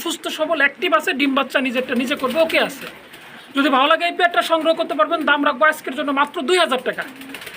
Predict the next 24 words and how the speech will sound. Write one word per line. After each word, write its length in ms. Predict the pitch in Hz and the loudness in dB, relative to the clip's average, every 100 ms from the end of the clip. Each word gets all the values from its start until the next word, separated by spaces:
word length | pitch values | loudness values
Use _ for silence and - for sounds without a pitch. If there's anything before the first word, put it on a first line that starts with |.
| - 302 | 2 2
একদম 400 | 247 247 285 359 359 | 2 2 4 4 4
এক 60 | 339 247 | 2 0
রেট, 120 | - - | 0 -2
কোনো 100 | 247 | -2
কথা 120 | 277 285 | 0 0
বলতে 140 | 285 294 | -2 0
পারবেন 200 | 285 277 294 | 0 0 0
না। 60 | 262 | -2
যেখানে 240 | 247 277 269 | -2 -2 0
যে 60 | 277 | 2
দাম 80 | 269 247 | 2 0
আছে 100 | 294 | -2
সেটাই 200 | 269 262 254 | -2 0 0
বলে 100 | 285 247 | 0 -2
দিব, 100 | 311 - | -4 -2
ফিক্সড 220 | 330 - 269 | -2 -2 -2
দুই 100 | 240 320 | 2 2
হাজার 160 | 247 196 | 2 -2
টাকা। 120 | 190 185 | -4 -2
কবুতর 320 | 302 302 302 294 277 | 0 2 2 2 2
যেমন 220 | 277 349 415 247 | 0 -2 -2 2
দাম 140 | 247 240 | 2 2
তেমন, 240 | 254 254 415 - - - - - 330 | 0 0 -4 -8 -14 -16 -18 -6 -2
হ্যাঁ। 200 | 349 | 0